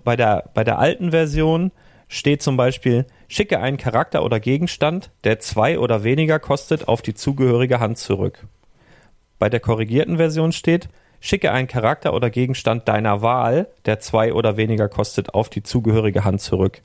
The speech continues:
Also so ein ganz kleiner, ja, Twist. Es ist aber letztendlich, ja, eine andere Karte.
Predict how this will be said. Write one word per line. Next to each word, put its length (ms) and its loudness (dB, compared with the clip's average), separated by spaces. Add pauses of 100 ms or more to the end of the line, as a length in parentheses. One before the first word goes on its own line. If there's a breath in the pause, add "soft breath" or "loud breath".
(280 loud breath)
Also 240 2
so 100 0
ein 100 -2
ganz 320 -2
kleiner, 600 2 (720)
ja, 440 -4
Twist. 640 -2 (360 loud breath)
Es 120 -2
ist 160 -2
aber 160 0
letztendlich, 800 0
ja, 360 0 (2250 loud breath)
eine 140 0
andere 220 2
Karte. 420 0